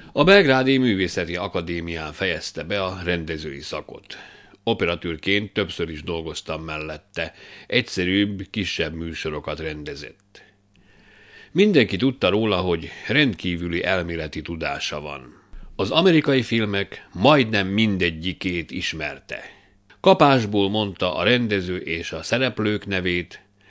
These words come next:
el tudta mesélni a fontosabb jeleneteket. Elbűvölt bennünket, amikor a terepen elmagyarázta, hogy azt a bizonyos felvételt hogyan rendezné meg Hitchcock és hogyan Griffith.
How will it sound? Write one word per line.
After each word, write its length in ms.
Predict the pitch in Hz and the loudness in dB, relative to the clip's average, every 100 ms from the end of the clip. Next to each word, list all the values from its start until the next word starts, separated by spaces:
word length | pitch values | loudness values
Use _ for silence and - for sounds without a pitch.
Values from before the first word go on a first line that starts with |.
| - _ | -20 _
el 200 | 131 117 | 2 2
tudta 300 | 98 - 82 | -2 -6 -2
mesélni 560 | 107 117 107 98 107 | 0 0 2 0 2
a 200 | 113 107 | 0 0
fontosabb 640 | 104 110 87 85 82 95 92 | 0 -2 -2 -6 -6 -6 -2
jeleneteket. 920 | 92 90 82 78 71 - - - - _ _ _ _ _ _ _ _ - | -2 -2 -4 -8 -10 -10 -14 -16 -20 _ _ _ _ _ _ _ _ -2
Elbűvölt 720 | 127 143 101 95 82 82 78 | 2 4 2 0 0 -2 0
bennünket, 540 | 90 90 90 85 101 | -2 -2 -4 -4 -4
amikor 320 | 95 90 92 | -4 -4 -4
a 240 | 87 82 - | -4 -4 -6
terepen 360 | - 110 90 90 | 0 0 0 0
elmagyarázta, 760 | 95 90 85 87 85 85 - | 0 -2 -2 -2 -2 -4 -4
hogy 160 | 90 90 | -4 -2
azt 220 | 85 - | -4 -6
a 60 | 82 | -4
bizonyos 480 | 101 110 95 90 - | -2 0 -2 -4 -2
felvételt 720 | 98 92 87 82 90 85 78 | 0 0 0 -2 -2 -4 -2
hogyan 300 | 101 101 90 | -2 0 0
rendezné 580 | 92 87 87 82 87 82 | 0 -2 -4 -4 -6 -8
meg 180 | 82 | -10
Hitchcock 640 | 78 95 - - 110 117 - - - | -8 -8 -8 -6 -6 -6 -12 -20 -12
és 240 | 90 98 | -4 -2
hogyan 360 | - 98 98 95 | -2 -2 0 0
Griffith. 540 | 95 95 - - - | 0 -2 -4 -12 -16